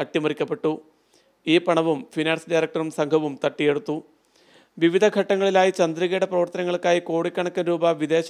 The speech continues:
രാജ്യങ്ങളിൽ നിന്ന് പിരിച്ചിരുന്നു. എന്നാൽ ഈ പണവും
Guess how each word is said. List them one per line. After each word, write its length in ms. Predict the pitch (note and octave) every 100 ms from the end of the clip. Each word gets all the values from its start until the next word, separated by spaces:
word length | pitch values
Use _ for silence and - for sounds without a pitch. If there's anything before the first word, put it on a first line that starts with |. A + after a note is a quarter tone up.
| F3
രാജ്യങ്ങളിൽ 360 | E3+ E3 E3+ E3
നിന്ന് 140 | D#3+ D#3+
പിരിച്ചിരുന്നു. 480 | D3 C#3+ D3+ D3 D3+ D3 _ _ _ _ _ _ _
എന്നാൽ 300 | E3 D#3+ D#3+ D#3 - _ -
ഈ 40 | F3 F3
പണവും 320 | F3 F3